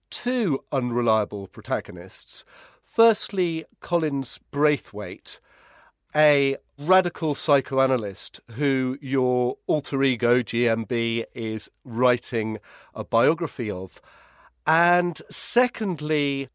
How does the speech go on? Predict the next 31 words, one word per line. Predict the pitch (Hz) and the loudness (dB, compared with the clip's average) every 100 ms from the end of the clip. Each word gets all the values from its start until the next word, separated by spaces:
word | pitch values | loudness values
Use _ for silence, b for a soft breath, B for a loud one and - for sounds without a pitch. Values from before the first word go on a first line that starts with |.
| - | -6
Rebecca | 160 190 214 - 180 | 0 2 2 2 -4
Smith | - 196 117 - - | 2 4 4 0 -16
from | _ - 143 135 | _ -2 0 0
her | 143 139 | 0 0
supposedly | 127 - - - 143 123 120 131 123 120 | -2 -8 -8 -2 -2 -2 -4 -2 0 -2
rediscovered | 127 123 139 131 127 - 127 113 - - | -4 -2 0 0 -4 -4 -4 -4 -8 0
diary. | 143 135 107 90 82 B B B _ | 4 4 2 -2 -12 B B B _
Before | 123 180 - 254 | -2 0 0 0
we | 233 214 - | 0 -2 -4
jump | - 170 165 - - | -2 0 0 -4 0
down | 143 135 131 127 | 4 4 2 0
the | 120 110 135 123 123 | -6 -4 -2 0 -2
rabbit | - 120 131 135 127 - | -2 -2 0 0 0 -4
hole | 107 120 117 120 | -2 0 0 -4
of | - 117 123 | -4 -4 -2
metafiction | 127 123 - 135 - - 117 113 | -2 -4 -4 -6 -6 -4 -2 -2
that | 123 _ | -4 _
all | 131 131 127 127 - 123 104 | -2 -2 -2 -4 -4 -8 0
that | 139 156 - - b b _ | 2 2 -2 -12 b b _
entails, | 147 127 120 147 123 101 87 - - B B B _ | -2 0 -2 0 2 0 -6 -12 -16 B B B _
could | 226 220 | -4 -2
you | |
start | 214 233 208 | 0 2 2
off | 170 - | 2 -2
just | - 151 - | -4 -4 0
by | 147 139 - | 2 2 2
introducing | 156 147 139 139 135 | -2 -2 -4 -4 -2
us | 131 - | -4 -4
to | - - 135 131 143 | -10 -4 -2 -2 -4
the | 131 | -12
characters? | - - 147 117 - - - 78 73 - | -14 -2 0 0 -4 -14 -16 -16 -16 -20